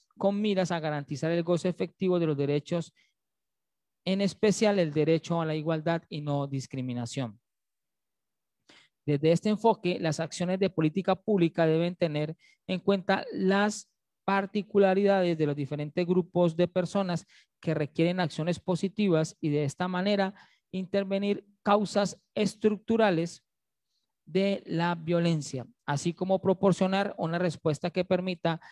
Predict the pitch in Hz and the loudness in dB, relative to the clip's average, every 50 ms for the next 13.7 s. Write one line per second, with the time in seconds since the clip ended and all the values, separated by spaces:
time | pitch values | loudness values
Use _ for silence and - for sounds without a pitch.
0 | - _ _ - 147 156 160 156 147 - - 151 143 139 139 139 135 131 - 170 | -20 _ _ -8 -2 2 2 2 2 0 0 0 2 2 2 0 0 2 2 2
1 | 170 - - - - 160 151 147 160 170 160 - 196 185 - 196 190 196 196 185 | 2 2 0 -2 -2 0 0 0 0 -2 0 -2 -4 0 2 2 2 4 4 2
2 | 180 156 143 147 147 156 156 - - 175 185 170 - _ _ _ _ _ _ _ | 2 2 2 2 2 2 0 0 -2 -4 -4 -4 -6 _ _ _ _ _ _ _
3 | _ _ _ _ _ _ _ 175 165 156 147 151 147 143 - - _ - 175 175 | _ _ _ _ _ _ _ -4 -4 -2 0 0 0 0 0 -4 _ 0 0 0
4 | 165 - _ 180 185 165 - - - 160 156 156 147 - - 160 156 156 156 156 | 0 0 _ -2 -2 -2 -4 -6 -4 -4 -4 -4 -6 -4 -4 -2 -2 -2 -2 -4
5 | 156 151 147 139 151 147 139 139 139 123 110 104 - - _ - _ _ _ _ | -4 -6 -2 -2 -2 0 0 -2 -4 -4 -4 -6 -10 -14 _ -20 _ _ _ _
6 | _ _ _ _ _ _ _ _ _ _ _ _ _ _ _ _ - 156 147 143 | _ _ _ _ _ _ _ _ _ _ _ _ _ _ _ _ 0 0 0 2
7 | - 170 165 - 185 180 - - 190 180 - 220 208 175 - - 170 165 - - | 2 0 2 2 0 0 2 0 0 0 0 -2 -4 -4 0 2 2 2 2 -2
8 | 156 151 143 - 156 151 143 - - 156 165 160 156 - _ _ _ _ _ _ | -4 -4 0 4 4 4 4 2 -2 -4 -4 -4 -6 -10 _ _ _ _ _ _
9 | - 147 131 - - 160 151 143 - - 156 156 156 - - 147 151 160 190 220 | -2 -2 0 6 6 6 6 6 4 0 -2 -2 -2 -4 -4 -2 -2 0 0 0
10 | 190 139 120 107 - _ _ _ _ _ _ _ _ _ _ _ _ _ _ _ | -2 -2 -6 -10 -16 _ _ _ _ _ _ _ _ _ _ _ _ _ _ _
11 | _ _ _ _ _ _ _ _ _ _ _ _ _ _ _ _ _ _ _ _ | _ _ _ _ _ _ _ _ _ _ _ _ _ _ _ _ _ _ _ _
12 | _ 196 196 - - 185 190 - 214 202 208 220 220 214 220 220 220 - 208 160 | _ -4 -4 -2 -2 -4 0 0 0 2 2 2 2 2 0 -2 -2 -2 -2 -2
13 | - - 175 147 - _ - 185 180 180 180 185 185 - | -2 -2 -6 -6 -6 _ 0 2 2 4 2 2 0 -4